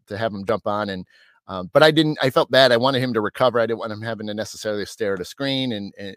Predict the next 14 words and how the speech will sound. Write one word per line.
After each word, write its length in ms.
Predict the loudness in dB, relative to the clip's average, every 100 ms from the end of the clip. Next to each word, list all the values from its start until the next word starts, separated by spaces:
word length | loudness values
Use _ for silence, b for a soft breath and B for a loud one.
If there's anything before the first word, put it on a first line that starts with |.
| -16
and 140 | -10
he's 140 | -8 -4
supposed 200 | -4 -4
to 40 |
be 60 | -4
resting 400 | -4 -4 -6 -4
anyway. 440 | -2 -2 -2 -4 -8 b b b
Um, 320 | -10 -10 -10 -4
but 100 | -2
he's 140 | -2
improving, 680 | -6 6 8 10 6 0 -4 -8
uh, 220 | -4 -4 -4
you 140 | -4
know, 240 | -2 -4